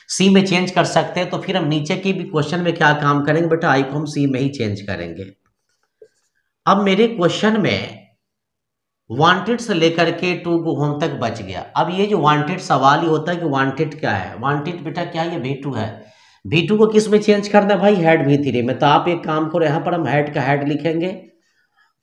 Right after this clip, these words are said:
और, ए, wanted का हम wanted लिखेंगे और दूसरी नंबर बात हम आपको ये बताना चाहते हैं, wanted के बाद जब हम आगे बढ़े तो to go मिला, तो आप ये याद रखेंगे, narration कितना भी बड़ा क्यों ना हो, टू वी वन बेटा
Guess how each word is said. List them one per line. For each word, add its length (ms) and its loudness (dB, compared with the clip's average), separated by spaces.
और, 280 6
ए, 460 2
wanted 500 0
का 100 0
हम 540 -8
wanted 460 2
लिखेंगे 760 -2
और 200 4
दूसरी 220 0
नंबर 280 4
बात 220 4
हम 140 -4
आपको 220 -4
ये 140 -2
बताना 460 0
चाहते 300 0
हैं, 60 -2
wanted 380 0
के 80 2
बाद 220 2
जब 120 0
हम 140 -2
आगे 240 2
बढ़े 240 4
तो 180 -4
to 240 -4
go 220 2
मिला, 280 0
तो 60 0
आप 180 2
ये 100 4
याद 380 4
रखेंगे, 680 -2
narration 500 -2
कितना 380 -2
भी 140 0
बड़ा 280 2
क्यों 280 0
ना 120 0
हो, 260 0
टू 240 -6
वी 220 -6
वन 180 -2
बेटा 240 -4